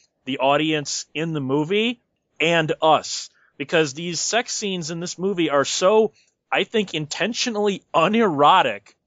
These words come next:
He's daring you to get a hard on, watching that rat fuck the mom in the nineteen fifties setting with the giant bearded babies banging bones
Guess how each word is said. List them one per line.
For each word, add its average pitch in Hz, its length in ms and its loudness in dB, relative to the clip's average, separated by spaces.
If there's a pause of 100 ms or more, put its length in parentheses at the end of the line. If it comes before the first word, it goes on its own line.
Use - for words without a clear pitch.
(120)
He's 196 240 -10
daring 151 520 -6
you 117 180 -12
to 113 60 -14
get 120 180 -8
a 107 80 -4
hard 113 260 -2
on, 92 280 -10 (340)
watching 135 520 0
that 127 260 0
rat 127 500 -2 (400)
fuck - 380 -4
the 143 80 -6
mom 135 440 0
in 131 160 -8
the 127 60 -8
nineteen 131 320 -8
fifties 143 420 -8
setting 131 300 -4
with 135 140 -8
the 139 80 -8
giant 131 480 -4
bearded 131 400 -6
babies 131 460 -4
banging 123 420 -4
bones 131 580 -2